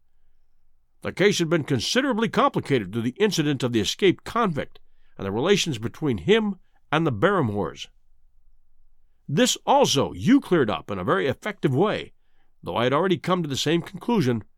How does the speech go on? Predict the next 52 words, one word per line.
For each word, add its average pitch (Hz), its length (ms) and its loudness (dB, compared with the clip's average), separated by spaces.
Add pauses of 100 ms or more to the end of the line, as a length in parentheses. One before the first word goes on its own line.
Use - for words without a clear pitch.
(140)
from 113 140 -2
my 110 100 2
own 151 160 2
observations. 131 800 -2 (960)
By 110 100 0
the 104 120 -4
time 208 260 2
that 151 160 0
you 208 100 0
discovered 175 480 -2
me 175 100 2
upon 160 300 2
the 131 60 2
moor, 160 400 2 (260)
I 110 60 -4
had 123 140 2
a 120 40 -2
complete 185 380 -4
knowledge 175 400 2
of 110 80 -2
the 95 120 -2
whole 160 180 0
business, 160 440 -2 (520)
but 107 100 -4
I 98 60 -2
had 156 180 2
not 214 160 -2
a 175 40 -4
case - 440 -2
which - 160 -6
could 127 140 -6
go 170 160 2
to 147 100 2
a 117 60 2
jury. 110 580 -4 (800)
Even 170 240 4
Stapleton's 190 580 0
attempt 180 360 -2
upon 180 280 0
Sir 185 200 0
Henry 156 320 0
that 101 160 -2
night, 101 340 -6
which 87 160 -14
ended 160 300 0
in 139 80 0
the 113 100 0
death 160 320 0
of 131 80 -8
the 117 100 0
unfortunate 117 580 -4
convict, 202 440 -2